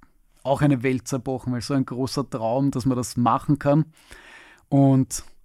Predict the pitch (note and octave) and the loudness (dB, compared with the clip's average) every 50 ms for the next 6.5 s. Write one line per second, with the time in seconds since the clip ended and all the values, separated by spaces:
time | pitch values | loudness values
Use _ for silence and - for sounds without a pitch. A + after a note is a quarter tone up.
0 | _ _ _ _ _ _ _ _ _ - C3+ C#3 A2+ - A#2+ - - - C#3+ D3+ | _ _ _ _ _ _ _ _ _ -4 -4 -4 -2 -2 -6 -6 -2 2 4 4
1 | D#3 - - E3 D3+ C3+ C3 B2+ B2+ C3 C#3 C#3+ C#3+ C#3 C3 A#2+ A#2 - C3 A#2 | 4 4 2 2 2 4 4 4 2 2 2 2 2 2 0 -2 -2 -4 -6 -4
2 | - A#2+ A#2+ - C3 B2+ B2+ B2+ A#2 - B2+ A#2+ B2 A#2+ A#2 - - B2 B2 B2 | -2 -4 -4 -2 0 0 0 0 0 -2 -2 -2 -2 -2 -4 -6 -6 -4 -2 -2
3 | B2 A#2+ - - - _ _ _ _ _ - A#2 B2 C3 B2+ A#2+ - - B2+ A#2+ | -2 -4 -6 -10 -14 _ _ _ _ _ -4 -2 0 0 0 -2 -4 -6 -6 -4
4 | A2+ A#2 A#2 A#2 A#2+ B2 A#2 A2+ A2+ A2 A2+ A2+ G#2+ - A#2 A2+ G#2+ G2+ G#2+ A2+ | -2 -2 -2 0 0 0 0 0 -2 -2 -4 -6 -8 -6 -8 -8 -6 -6 -8 -10
5 | A2 - - A#2 A2 A2 G#2 G#2 - - - - A#2+ G#2 - - A2 A2 G#2 - | -10 -12 -12 -12 -10 -10 -10 -10 -12 -12 -12 -10 -10 -10 -8 -8 -10 -10 -10 -10
6 | - G#2+ G2+ - G2+ G2+ A2 G#2 - | -14 -14 -12 -12 -14 -12 -12 -14 -16